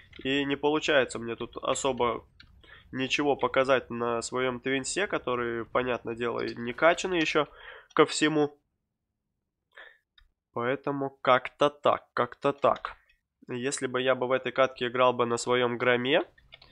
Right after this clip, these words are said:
то я уверен на сто процентов, что я бы, в принципе, набил больше киллов, вне зависимости от резистов и вне зависимости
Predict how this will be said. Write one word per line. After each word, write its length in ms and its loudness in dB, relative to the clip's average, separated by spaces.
то 360 4
я 180 4
уверен 520 4
на 100 -4
сто 180 0
процентов, 500 0
что 160 -8
я 120 0
бы, 120 -10
в 60 -16
принципе, 360 -6
набил 300 -4
больше 340 0
киллов, 420 -2
вне 220 -4
зависимости 600 -4
от 140 -2
резистов 560 -4
и 160 -2
вне 160 -6
зависимости 680 -4